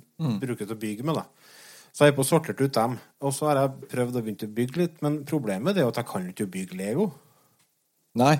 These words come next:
Speaker 1: for det er en viss, eh, hva skal jeg si, eh,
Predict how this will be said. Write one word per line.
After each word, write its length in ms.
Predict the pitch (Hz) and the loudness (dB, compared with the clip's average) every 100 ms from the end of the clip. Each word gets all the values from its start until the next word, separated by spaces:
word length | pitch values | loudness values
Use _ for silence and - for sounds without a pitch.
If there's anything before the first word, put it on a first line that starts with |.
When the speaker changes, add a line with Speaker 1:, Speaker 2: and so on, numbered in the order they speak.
| 156 | 4
Speaker 1:
for 80 | 135 | 4
det 80 | |
er 260 | 120 101 107 143 | 6 4 4 4
en 180 | 175 160 | 4 2
viss, 300 | 120 - - | 2 2 4
eh, 520 | 120 113 113 113 113 | 4 4 4 2 2
hva 480 | 104 92 _ _ - | 0 -6 _ _ -8
skal 180 | - 107 | 0 2
jeg 40 | |
si, 340 | 101 104 113 - | 2 0 0 -6
eh, 400 | 135 101 95 95 | -4 0 2 0